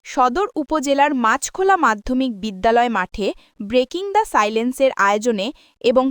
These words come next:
টিডিএইচ এর সহযোগিতায় ও স্পিরিট কল প্রকল্পের মধ্যে দিয়ে আয়োজনটি ছিল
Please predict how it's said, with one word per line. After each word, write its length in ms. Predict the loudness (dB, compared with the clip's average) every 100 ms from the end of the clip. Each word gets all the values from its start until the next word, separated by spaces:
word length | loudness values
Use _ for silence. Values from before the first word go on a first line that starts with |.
| -2
টিডিএইচ 580 | -2 0 0 0 -4 -2
এর 120 | -4 -2
সহযোগিতায় 720 | -2 0 -2 -2 -2 0 0 -4 _ -6
ও 40 | -6 -4
স্পিরিট 400 | -4 0 0 0 2
কল 140 | 0 2
প্রকল্পের 500 | 2 4 2 2 0
মধ্যে 340 | 0 -2 -2 -4
দিয়ে 240 | -2 -4 -4 _ _ 2
আয়োজনটি 520 | 2 2 -2 -2 -2 -2
ছিল 140 | -2